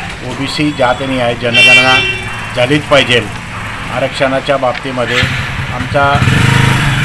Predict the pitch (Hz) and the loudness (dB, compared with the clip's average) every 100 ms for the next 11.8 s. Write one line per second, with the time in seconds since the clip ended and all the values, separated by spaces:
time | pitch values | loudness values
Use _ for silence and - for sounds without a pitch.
0 | - - 147 139 135 139 139 139 135 135 | 0 2 4 4 4 4 2 2 0 0
1 | 139 143 147 - 139 - - - - 131 | 0 0 0 0 0 0 -2 -2 0 0
2 | 131 139 151 156 151 143 135 120 - - | 2 4 4 4 2 2 2 2 0 -6
3 | - - - - 123 117 127 151 147 135 | -8 -10 -10 -8 -6 -4 0 4 4 2
4 | 131 120 123 127 127 120 117 - 117 120 | -2 -4 -2 0 0 0 -2 -6 -8 -6
5 | 127 - - - - - 117 120 120 143 | -6 -8 -8 -10 -10 -8 -4 -2 2 2
6 | 147 156 120 - - 127 123 135 135 127 | 4 4 2 0 -8 -8 -8 -8 -6 -4
7 | 123 135 131 135 - - - - 123 151 | -4 -2 0 -2 -6 -12 -12 -12 -6 -6
8 | - 117 127 127 120 117 117 123 127 123 | -4 -2 0 0 -2 -6 -4 -6 -6 -8
9 | 120 117 123 127 117 117 101 123 123 - | -10 -8 -8 -8 -8 -8 -6 -8 -8 -12
10 | - - - 113 - 123 117 117 131 131 | -14 -14 -10 -10 -6 -2 0 0 0 0
11 | 104 - 107 - 120 110 120 120 | -2 -8 -12 -8 -8 -8 -10 -12